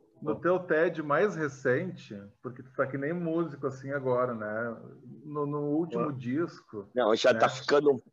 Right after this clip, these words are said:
Speaker 2: já tá, eu
Speaker 1: É.
Speaker 2: acho que eu te-, eu já tá ficando meio, <laughs> meio estranho, mas tudo bem.
Speaker 1: No
Speaker 2: É,
Speaker 1: teu
Speaker 2: eu
Speaker 1: ted, no teu ted mais recente, não vou dizer o último, porque, é,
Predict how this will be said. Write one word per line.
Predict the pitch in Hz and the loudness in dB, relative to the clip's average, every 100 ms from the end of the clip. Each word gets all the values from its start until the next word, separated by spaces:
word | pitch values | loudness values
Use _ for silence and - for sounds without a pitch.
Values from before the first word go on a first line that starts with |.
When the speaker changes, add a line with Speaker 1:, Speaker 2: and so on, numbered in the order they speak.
| - - | -16 -16
Speaker 2:
já | - 135 | 0 2
tá, | 123 135 131 | 4 6 8
eu | 139 | 10
Speaker 1:
É. | |
Speaker 2:
acho | 135 175 | 8 6
que | 156 | 4
eu | 156 | 4
te-, | 147 165 | 4 2
eu | - 143 | 6 6
já | 131 143 | 6 4
tá | - | 4
ficando | 156 - - 214 165 170 | 0 -2 4 4 6 6
meio, | 147 165 170 170 160 415 - - - | 6 8 8 8 8 6 2 -2 -2
<laughs> | - - - - - - - - - - | 0 2 2 2 2 2 0 -2 -6 2
meio | 156 | 4
estranho, | 190 - 151 143 120 | 4 4 6 6 6
mas | 117 131 | 4 2
tudo | 165 123 | 2 2
bem. | 104 101 - - - | 2 2 -2 -12 0
Speaker 1:
No | - 113 | 6 6
Speaker 2:
É, | |
Speaker 1:
teu | 135 131 123 | 8 6 8
Speaker 2:
eu | - - | 8 8
Speaker 1:
ted, | - - | 4 -2
no | 190 | -6
teu | 175 196 | -2 0
ted | 175 190 190 185 | 2 4 2 2
mais | 175 220 214 | 2 2 2
recente, | 160 139 - 151 165 160 - 123 | -2 -4 0 0 2 -2 -6 -4
não | 120 | 0
vou | 139 | -2
dizer | 147 147 | 0 2
o | 151 | 4
último, | 143 165 175 190 | 4 2 0 -4
porque, | 190 - 175 | -4 -6 -6
é, | 160 - 160 160 139 | -6 -6 -6 -8 -8